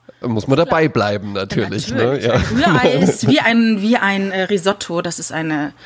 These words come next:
Speaker 2: äh, erfordert die aktive Mithilfe des Kochs. Der darf natürlich den Ort nicht verlassen, ne? Das ist klar.
Speaker 1: Ah ja, und das, und das, und das Rührei dann ganz plain, ähm, einfach Pfeffer, Salz, äh, äh, die
Speaker 2: Ja.
Speaker 1: Puristin,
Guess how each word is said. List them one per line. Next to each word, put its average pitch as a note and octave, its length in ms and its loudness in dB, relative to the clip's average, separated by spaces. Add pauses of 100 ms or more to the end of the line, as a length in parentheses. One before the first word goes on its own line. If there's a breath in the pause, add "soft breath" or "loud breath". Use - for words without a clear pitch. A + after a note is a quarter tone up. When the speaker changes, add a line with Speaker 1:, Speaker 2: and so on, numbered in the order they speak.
(360 loud breath)
Speaker 2:
äh, - 340 -10 (340)
erfordert G#3+ 440 0
die A3 100 -2
aktive G#3 360 -2
Mithilfe F#3+ 380 -2
des F3 140 -6
Kochs. - 340 -4
Der D3+ 160 -2
darf D3 160 -2
natürlich E3 280 -8
den E3 160 -8
Ort D3+ 180 -6
nicht E3 120 -10
verlassen, A#3+ 420 -2
ne? - 160 -10 (460 loud breath)
Das E3 140 -10
ist - 140 -14
klar. - 220 -10
Speaker 1:
Ah E3 140 0
ja, D#3+ 240 6
und G#2 140 2
das, - 160 -2
und C3+ 180 -2
das, C#3 140 2
und - 120 -2
das D#3+ 160 2
Rührei F#3 300 2
dann E3 240 2
ganz D3+ 260 0
plain, F3 640 0
ähm, E3+ 300 2
einfach C#3+ 260 0
Pfeffer, D#3+ 380 0
Salz, A#2+ 640 0
äh, C3+ 80 0
äh, C#3+ 440 2
die - 60 0
Speaker 2:
Ja. G#3+ 220 2
Speaker 1:
Puristin, F#3+ 420 0